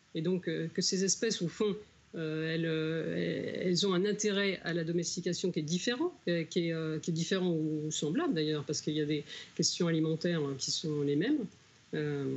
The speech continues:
et ben c'est là qu'on, qu'on voit que, du coup, comment la question de la mort des animaux, elle s'intègre là-dedans. Et pour moi, c'est pas une question de droit, c'est une question de, de sens des choses. C'est-à-dire, ce que je disais tout à l'heure, on, on vit avec les animaux,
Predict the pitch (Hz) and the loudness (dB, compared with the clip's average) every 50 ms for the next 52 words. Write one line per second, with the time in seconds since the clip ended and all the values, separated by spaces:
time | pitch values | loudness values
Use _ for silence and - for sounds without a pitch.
0 | - - - - 160 156 156 - - 214 285 302 269 - - 170 160 160 147 - | -4 -2 -2 0 2 2 2 2 4 2 2 2 0 0 0 0 2 2 0 0
1 | 170 156 151 175 220 254 247 - 170 151 - - 165 147 151 - 240 294 311 - | 0 0 2 2 0 0 0 0 -2 -2 -2 -6 -6 -6 -2 0 0 0 0 -2
2 | - - 180 170 175 175 170 170 - - - - - _ _ _ _ _ _ _ | -4 -2 0 2 2 2 0 -2 -4 -6 -12 -20 -20 _ _ _ _ _ _ _
3 | _ _ _ _ _ _ _ _ _ - - 180 220 220 - 220 - - - 208 | _ _ _ _ _ _ _ _ _ -4 -2 0 0 0 0 -2 0 0 0 0
4 | 190 180 170 175 175 165 160 156 147 160 156 151 151 147 170 214 269 226 175 - | 0 2 0 0 0 0 -2 -2 -2 -2 -2 -2 0 0 0 0 0 0 -2 -2
5 | - 175 165 - 214 214 202 180 165 156 151 139 - - 143 - - - - - | -2 -2 0 0 0 0 0 0 0 -2 -4 -4 -6 -10 -10 -12 -16 -20 -20 -20
6 | - - - - - - 165 147 - 170 185 214 214 - - 165 - 208 208 202 | -20 -20 -16 -10 -8 -6 -4 -2 0 2 2 2 2 0 0 0 0 0 0 0
7 | 180 185 175 - - 190 180 175 180 233 254 - - 175 170 165 190 170 - - | 0 -2 -2 -2 -2 0 0 0 0 -2 -2 0 2 0 0 0 0 -2 -2 -2
8 | - 240 233 196 170 175 - - 160 156 160 - - 214 196 180 - - - - | -2 -2 0 0 0 -2 -4 -4 -4 -2 0 0 0 2 0 0 0 -2 -4 -4
9 | - - - _ - 147 151 - - 160 147 - - - 160 165 175 208 226 220 | -6 -10 -14 _ -6 -4 -4 -2 -2 -2 -4 -6 -4 -4 -2 0 0 0 0 -2
10 | - - 175 165 160 160 160 175 185 180 - 165 - 160 147 151 175 233 254 - | -4 -4 -4 -4 -2 -2 -2 -2 -2 -2 -2 -4 -4 -2 -2 0 0 0 -2 -4
11 | - - - - - - - - - - - - - - 175 165 156 151 147 143 | -8 -14 -20 -20 -20 -20 -20 -20 -20 -20 -20 -18 -10 -4 -2 0 0 2 0 0
12 | 139 139 139 151 - - - - - - - - - - 180 185 180 151 - - | 0 -2 -2 -4 -4 -6 -6 -10 -10 -12 -16 -12 -4 -2 0 0 2 2 2 2
13 | 262 226 196 196 180 - 185 160 165 175 165 170 170 170 165 175 196 240 320 | 2 2 2 0 0 0 0 0 2 2 2 2 2 2 2 2 2 0 -2